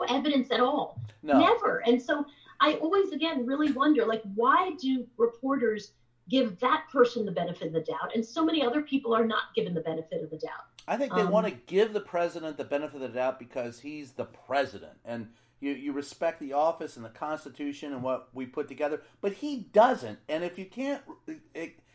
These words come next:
Speaker 2: I, at some point in time,
Speaker 1: No,
Speaker 2: if you
Speaker 1: I,
Speaker 2: can't
Speaker 1: I'm gonna
Speaker 2: separate
Speaker 1: disagree
Speaker 2: yourself
Speaker 1: with you on that, because I think that they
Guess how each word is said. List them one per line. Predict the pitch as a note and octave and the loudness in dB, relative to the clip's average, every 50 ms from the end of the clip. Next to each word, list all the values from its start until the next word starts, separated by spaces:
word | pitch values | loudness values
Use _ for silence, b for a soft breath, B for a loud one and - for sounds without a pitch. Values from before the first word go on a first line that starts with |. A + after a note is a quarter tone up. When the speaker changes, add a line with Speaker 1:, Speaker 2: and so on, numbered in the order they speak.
| b b b - | b b b -8
Speaker 2:
I, | D3+ E3+ - - E3+ F3 E3+ - | -8 -8 -8 -8 -12 -10 -8 -6
at | F3 E3+ | -8 -6
some | - - A3+ A#3 | -6 -6 -6 -6
point | A#3+ A#3+ A3+ G3+ | -4 -6 -6 -4
in | - G3 | -2 0
time, | G3+ - | 4 4
Speaker 1:
No, | G#3 G#3 | 4 4
Speaker 2:
if | - | 4
you | E3+ | 0
Speaker 1:
I, | - - | -2 -2
Speaker 2:
can't | G3+ A3 A3 - | -2 -2 0 0
Speaker 1:
I'm | - | 0
gonna | A3+ G#3 G3 | 0 0 -2
Speaker 2:
separate | G3+ G3+ F#3+ | -2 -2 -4
Speaker 1:
disagree | D#3+ - - C4+ D4 E4+ F#4 | -4 -6 -6 -4 -4 -2 -2
Speaker 2:
yourself | G#4 G#4 | -2 0
Speaker 1:
with | C4+ | 2
you | B3 A3+ | 2 2
on | G3+ G3 | 2 2
that, | F#3 F3+ E3+ | -2 -6 -6
because | - A#3 C4 B3 | -4 -2 -2 0
I | - B3+ C4+ | 0 0 0
think | - - D#4+ D#4 - | 0 -2 -6 -6 -2
that | - B3 - - | -2 -2 4 6
they | A#3 A#3 A3+ - | 6 6 6 2